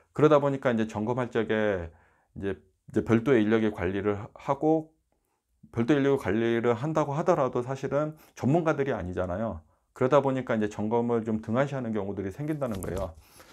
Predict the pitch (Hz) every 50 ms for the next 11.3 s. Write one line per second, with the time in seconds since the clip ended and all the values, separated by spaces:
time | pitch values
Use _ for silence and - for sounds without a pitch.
0 | - - - - - - - - - 151 143 151 143 - 123 127 143 147 147 147
1 | 151 147 127 104 90 82 - - _ _ _ - - - _ - - 131 - 151
2 | 139 123 123 120 - - 190 196 214 208 208 202 202 196 185 185 180 170 156 151
3 | 139 - 135 123 123 127 123 117 104 92 82 - _ _ _ _ _ - - -
4 | 104 101 117 110 107 104 98 - - - - _ _ _ _ _ _ _ _ _
5 | _ - - 170 170 208 208 202 180 160 - 135 117 117 117 113 107 95 98 98
6 | - _ _ _ _ _ _ _ _ _ _ _ _ _ _ _ _ _ _ _
7 | - - _ _ _ - 120 120 117 117 120 117 117 113 - 113 135 151 151 143
8 | 135 131 117 107 113 107 101 90 87 87 101 110 113 107 107 107 139 107 - 120
9 | 110 110 113 107 101 92 85 - _ _ _ _ _ _ _ _ _ _ - 98
10 | 101 101 95 92 92 104 107 139 139 135 147 160 156 143 135 123 123 120 110 107
11 | 110 107 98 90 82 80